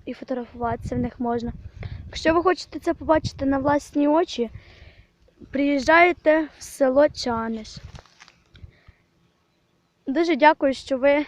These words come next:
дивитеся це відео. Дивіться, які дуже гарні маки. Їх тут є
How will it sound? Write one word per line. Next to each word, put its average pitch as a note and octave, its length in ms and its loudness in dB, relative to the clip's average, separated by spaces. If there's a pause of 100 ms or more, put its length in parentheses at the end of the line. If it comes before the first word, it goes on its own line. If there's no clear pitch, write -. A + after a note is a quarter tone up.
(140)
дивитеся B3+ 680 -4
це C4+ 260 -2
відео. A3+ 520 -8 (4000)
Дивіться, B3+ 540 -6
які B3+ 200 -8
дуже E4+ 340 0
гарні C#4 400 0
маки. A#3 400 -8
Їх D#4 180 -4
тут F4+ 240 -4
є F4+ 300 2